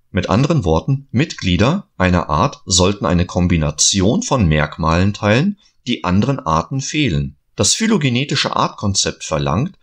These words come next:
dass alle Mitglieder einer Art ein bestimmtes Merkmal haben, welches kein Mitglied einer anderen Art hat. Wie Anhänger des phylogenetischen Artkonzeptes hervorheben, gehören verschiedene Populationen innerhalb einer Art an,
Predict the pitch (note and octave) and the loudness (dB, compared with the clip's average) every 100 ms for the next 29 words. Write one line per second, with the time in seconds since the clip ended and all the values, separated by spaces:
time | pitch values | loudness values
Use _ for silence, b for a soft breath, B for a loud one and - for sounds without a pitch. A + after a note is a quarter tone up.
0 | b _ - - - - D#3 F#3+ G#2+ F#2 | b _ -2 -2 -2 -4 0 2 2 0
1 | - - E2 D2+ - E2+ D2 - C#2+ D2 | -2 -6 -2 -2 -2 -2 -2 0 -2 -2
2 | - F#2 F2+ F#2 - F#2+ G2+ - D#2 D2 | -2 0 2 0 -2 -4 -2 -2 -2 -4
3 | - D2+ E2 D#2 D#2+ C#3 - - G2+ F3 | -4 -6 -4 -2 0 0 -2 -2 0 0
4 | - - F#2+ G2 G#2+ A#2 - C3 C3 - | 0 0 -2 0 0 -2 -4 -6 -4 -4
5 | C3 - G#3+ A#3 A#2+ - C2+ B1+ - - | -4 -2 -2 0 -2 -4 -8 -10 -12 -14
6 | - - _ _ _ - G#2 C#3 - D3 | -14 -18 _ _ _ -2 0 0 0 0
7 | F#3 F3 F3+ G#3+ D3 - F3+ F#3 C3 A#2 | 0 0 0 2 0 0 -2 -2 0 0
8 | C#3 C#3+ - B2 - - A2+ - - F#2 | 0 -2 -4 -6 -8 -4 -4 -4 -2 0
9 | - F2+ - - - - - F2+ - C#3 | 0 -2 -6 -10 -8 -8 -4 -4 0 2
10 | D3 F#2+ D#2+ A2+ F#3 - G2 A2 D3+ F3 | 2 2 0 -2 -2 2 4 4 2 0
11 | D#3+ - D#3 F#3 F#3+ - G2+ A2 F#2 - | -2 -2 0 0 0 -2 -4 0 0 0
12 | - F#2+ F#2 G2 - D3+ D#3+ E2 D#2+ - | 0 0 0 -2 -6 -2 -2 0 -2 -2
13 | E2 D#2+ D#2 - C#2+ - - C3 F#3+ | -4 -2 -2 -2 -2 -2 -4 -4 -4